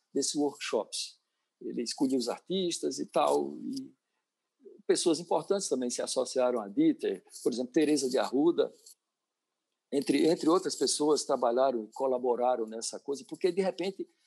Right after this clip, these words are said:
a Paraíba virou um, virou ci-, é, estado irmão da Alemanha, sa-, sabe como é? A gente passou a ter a possibilidade, artistas ganharam bolsas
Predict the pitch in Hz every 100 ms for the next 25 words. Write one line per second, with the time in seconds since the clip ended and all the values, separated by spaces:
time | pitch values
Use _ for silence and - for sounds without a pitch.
0 | _ - - 170 165 180 185 165 202 165
1 | 175 156 127 113 - - - _ - 143
2 | 156 165 151 - _ - - 180 226 -
3 | 123 123 120 117 98 - _ - - -
4 | 185 196 202 135 127 123 101 - 123 123
5 | 113 110 98 87 - 78 - _ - 123
6 | - - 113 113 120 _ _ _ 110 147
7 | - 131 - 143 - 143 135 120 110 -
8 | 160 - 147 127 143 127 123 135 - 208
9 | 190 165 139 139 156 139 117 127 165 156
10 | - 123 -